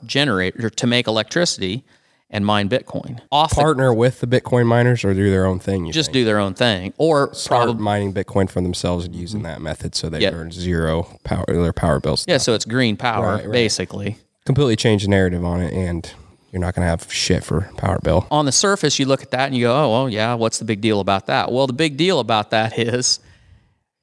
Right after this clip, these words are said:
Speaker 1: anywhere in the world that you trade oil, you buy oil, you sell oil, it is settled in U S dollars. If Saudi Arabia, who is the largest producers of oil in the world,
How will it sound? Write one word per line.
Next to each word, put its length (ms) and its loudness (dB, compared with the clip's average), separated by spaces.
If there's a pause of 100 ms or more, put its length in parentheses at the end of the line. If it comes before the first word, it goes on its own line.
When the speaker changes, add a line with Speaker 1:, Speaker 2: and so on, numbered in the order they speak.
(200)
Speaker 1:
anywhere 360 2
in 60 0
the 80 2
world 360 2
that 80 0
you 160 -2
trade 340 2
oil, 300 2
you 120 0
buy 320 2
oil, 280 2
you 120 -2
sell 320 2
oil, 400 0 (300)
it 160 2
is 380 2
settled 580 0 (160)
in 380 -2
U 220 2
S 180 2
dollars. 520 -4 (1160)
If 140 0
Saudi 380 -2
Arabia, 580 0
who 180 0
is 100 0
the 100 0
largest 440 -2
producers 440 -2
of 80 -8
oil 280 2
in 60 0
the 60 -2
world, 480 0